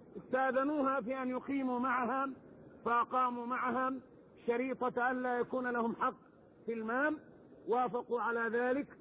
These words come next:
نزلوا بالموضع، كبر إسماعيل، تزوج من جرهم، ولد له أولاد، وهم أبناء إسماعيل العرب المستعربة.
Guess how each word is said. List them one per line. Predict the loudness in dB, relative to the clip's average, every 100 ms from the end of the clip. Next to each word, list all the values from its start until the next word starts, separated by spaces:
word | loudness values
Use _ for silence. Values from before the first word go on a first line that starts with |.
| -20 -20 -16 -4
نزلوا | 0 2 4 4
بالموضع، | 4 2 2 2 4 2 0 -12 -20 -20 -18 -4
كبر | 0 2 0 0
إسماعيل، | -4 -6 -4 -2 0 2 0 -2 -14 -20 -6
تزوج | -2 2 2 2 2 0
من | -2 -4
جرهم، | -2 0 0 0 0 -4 -18 -12 -2
ولد | 0 2 0
له | 2 0 0 2
أولاد، | 2 2 2 2 0 -8 -20 -20 -12 -2
وهم | 0 2 0 -2 -6 -16 -20 -6 -2
أبناء | -2 0 0 0 -2
إسماعيل | -4 -6 -2 -2 0 2 2 2 -2 -18 -6 -2
العرب | 0 0 2 2 0 -6 -20 -12 -4
المستعربة. | -2 -2 -8 -6 -4 -2 0 0 2 0